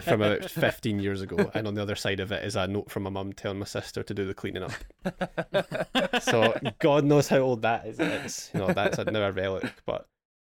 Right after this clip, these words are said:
Speaker 1: yeah, what about you, Aaron? Since you only played G T A four, were you of the age that, was it still just like, "Oh, this is cool, people shooting each other," or was it like, "Oh, there's,
Speaker 2: Mm.
Speaker 1: this has something to
Speaker 2: Yeah,
Speaker 1: say"?
Speaker 2: I think, I think it was that kind of childish approach to it, because, like, as someone that I kinda obviously avoided the,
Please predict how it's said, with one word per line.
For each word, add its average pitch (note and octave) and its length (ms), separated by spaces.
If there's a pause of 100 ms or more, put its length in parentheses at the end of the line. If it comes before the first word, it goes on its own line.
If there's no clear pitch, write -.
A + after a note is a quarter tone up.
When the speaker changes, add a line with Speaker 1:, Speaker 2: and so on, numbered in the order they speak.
(160)
Speaker 1:
yeah, G#2 240
what B2 180
about C3 300
you, G#2+ 440
Aaron? G#2 240
Since G2 160
you G#2+ 60
only G#2+ 120
played G2+ 200
G G#2 160
T G2+ 200
A F#2+ 40
four, G2+ 280
were G2 80
you A2 160
of G2 80
the F#2+ 120
age G2+ 260
that, F2+ 200 (220)
was A2+ 160
it F#2+ 100
still G#2 160
just G2+ 120
like, A2+ 100
"Oh, C#3+ 80
this B2 140
is A2 120
cool, C3 280
people C#3 300
shooting C3+ 300
each - 200
other," A2+ 240
or G2+ 140
was G2 100
it G#2 40
like, F#2 120
"Oh, A#2 160
there's, G#2 240
Speaker 2:
Mm. B2 420
Speaker 1:
this - 140
has A2 140
something G#2 340
to G#2+ 120
Speaker 2:
Yeah, E3 260
Speaker 1:
say"? D#3+ 60
Speaker 2:
I E3 60
think, F#3 300
I D#3 120
think F3 240
it E3 80
was A#2 340
that B2 220
kind C3 160
of A#2+ 80
childish A#2 520
approach A#2 420
to C3 80
it, A2+ 80
because, A#2+ 240
like, A#2 180
as C3+ 200
someone D3 220
that C3 120
I B2 100
kinda B2+ 340
obviously A#2 360
avoided A2 540
the, G#2 180